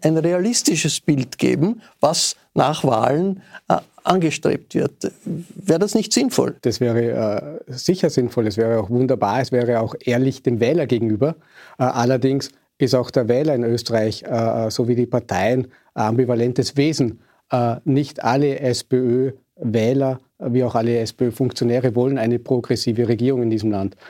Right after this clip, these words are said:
Speaker 2: Äh, äh, nicht alle neos-Wähler wollen unbedingt Teil einer, äh, linksliberalen, äh, Regierung sein. Äh, auch nicht alle Ö-V-P-Wähler wollen immer z-,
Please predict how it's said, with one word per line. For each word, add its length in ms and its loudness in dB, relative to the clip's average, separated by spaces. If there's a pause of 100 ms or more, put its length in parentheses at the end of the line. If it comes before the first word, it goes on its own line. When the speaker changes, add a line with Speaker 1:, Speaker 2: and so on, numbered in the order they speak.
(280)
Speaker 2:
Äh, 220 0 (260)
äh, 160 -4
nicht 240 0
alle 220 2
neos-Wähler 800 0 (160)
wollen 260 2
unbedingt 560 0
Teil 280 0
einer, 300 0 (240)
äh, 380 -2
linksliberalen, 1000 0 (200)
äh, 60 -8
Regierung 720 0
sein. 320 0 (220)
Äh, 240 0 (380)
auch 180 0
nicht 220 0
alle 200 2
Ö-V-P-Wähler 680 0
wollen 240 2
immer 520 0
z-, 140 -14